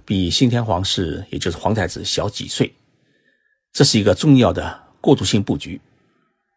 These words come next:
因为新天皇的侄子右仁亲王呢，现在还只是一个小学生，他不可能行使皇太子的职权。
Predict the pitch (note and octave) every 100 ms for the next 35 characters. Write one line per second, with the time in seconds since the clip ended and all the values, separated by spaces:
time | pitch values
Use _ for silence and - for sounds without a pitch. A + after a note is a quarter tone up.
0 | _ - A#2+ G#2+ F#2+ _ _ _ _ -
1 | - F3 F3 - F3 D#3+ - G2 A2 F2+
2 | C#2+ _ _ _ _ - - B2 D3 -
3 | - _ - F3 D3+ F2+ - C#3 A2+ D#2+
4 | - - _ _ _ _ - G3 G#2+ F2
5 | - A2 - - - F2+ - - - -
6 | - - G#2+ - _ _ - - - -
7 | D2+ - - - - - - - D#2 F#2+
8 | E2+ - - - E2+ -